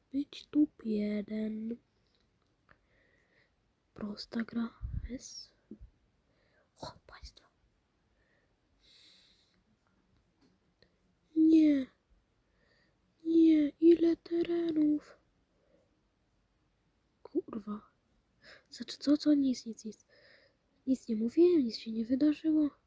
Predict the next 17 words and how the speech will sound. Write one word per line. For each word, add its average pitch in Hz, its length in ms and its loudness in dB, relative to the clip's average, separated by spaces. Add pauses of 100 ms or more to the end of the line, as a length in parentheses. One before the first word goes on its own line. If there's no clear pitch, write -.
(680)
Tylko 302 680 8
z 233 120 -4
emocji 226 540 -2 (580)
się - 180 -12
coś - 260 -14
wydarzyło. 220 640 -10 (1080)
Kurde. 220 680 -2 (200)
G 240 120 -8
G. 233 200 -2 (680)
I'm 226 260 -4
just - 180 -8
cooked. - 440 -12 (1400)
Czekam, - 420 -12
czekam. - 340 -18 (360)
Czekam 240 360 -10
na 240 100 -2
wyjsko. 240 500 -4